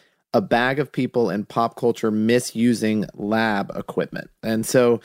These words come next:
for anyone who doesn't know, a pipette is this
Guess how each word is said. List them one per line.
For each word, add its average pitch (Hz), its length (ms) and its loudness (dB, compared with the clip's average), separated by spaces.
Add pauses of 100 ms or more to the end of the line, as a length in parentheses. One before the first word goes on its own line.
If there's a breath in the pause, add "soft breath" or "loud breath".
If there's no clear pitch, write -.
(260 soft breath)
for 139 80 2
anyone 165 220 6
who 151 80 4
doesn't 131 340 2
know, 101 280 0
a - 60 2
pipette 120 440 2
is 107 200 -2
this 113 220 -2